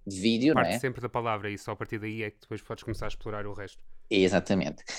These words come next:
Speaker 1: E eu, pronto, obviamente também estudei alguns, há, alguns guiões, por exemplo, olha, pus-me, lembro-me, pus-me a sacar, por exemplo, eh, saquei o guião do Pulp Fiction, por exemplo, que são
Speaker 2: Uh.
Speaker 1: guiões,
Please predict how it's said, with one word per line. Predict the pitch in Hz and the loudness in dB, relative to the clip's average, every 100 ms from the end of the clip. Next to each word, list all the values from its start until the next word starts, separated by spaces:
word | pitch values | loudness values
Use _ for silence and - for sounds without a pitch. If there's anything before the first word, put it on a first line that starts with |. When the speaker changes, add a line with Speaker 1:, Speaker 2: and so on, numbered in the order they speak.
| - - | -10 6
Speaker 1:
E | 139 135 | 10 12
eu, | 143 147 156 | 12 12 10
pronto, | 160 135 - | 8 6 6
obviamente | - 85 90 87 | 4 6 4 2
também | - 80 | 0 -4
estudei | 78 - - 90 85 | -4 -6 4 8 8
alguns, | 85 87 85 82 - _ _ | 8 6 2 0 -8 _ _
há, | - 78 - 95 | 4 6 6 6
alguns | 95 95 90 | 6 4 4
guiões, | 110 147 | 6 6
por | - | 6
exemplo, | 90 85 | 6 6
olha, | 90 - | 4 2
pus-me, | 110 92 95 | 2 4 4
lembro-me, | 95 95 92 92 - | 4 4 2 -2 0
pus-me | 98 90 92 | 0 2 2
a | |
sacar, | 90 90 - 98 92 | 2 -2 0 4 6
por | 92 85 - - - | 4 2 -8 -20 0
exemplo, | 98 90 101 90 85 80 80 | 2 2 2 -2 0 -2 2
eh, | 85 | 2
saquei | 85 - 104 | 0 2 6
o | 92 | 6
guião | 92 95 95 | 6 6 6
do | 92 92 | 6 2
Pulp | - 90 | 2 0
Fiction, | - 123 - - 92 90 90 - | 2 2 2 2 2 2 -4 0
por | 87 | 2
exemplo, | 85 104 101 90 90 | 6 6 6 4 0
que | 90 151 135 127 | 0 0 2 4
são | 131 98 95 95 | 8 8 6 2
Speaker 2:
Uh. | 92 | 2
Speaker 1:
guiões, | 95 95 92 90 90 90 | 6 8 10 8 6 4